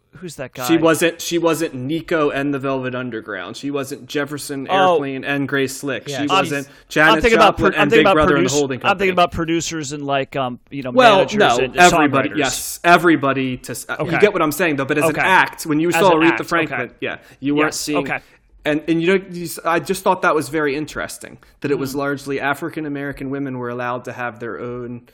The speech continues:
Speaker 2: for the most part, persona as musicians, right? No matter how difficult it was, they, they,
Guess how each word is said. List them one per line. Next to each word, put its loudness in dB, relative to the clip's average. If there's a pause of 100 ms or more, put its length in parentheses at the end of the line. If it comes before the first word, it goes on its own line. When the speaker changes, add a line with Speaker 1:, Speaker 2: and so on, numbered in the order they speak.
(420)
Speaker 2:
for -6
the -6
most -6
part, -8
persona -8
as -10
musicians, -14
right? -8
No -8
matter -6
how -2
difficult -4
it -4
was, -2
they, -6
they, -10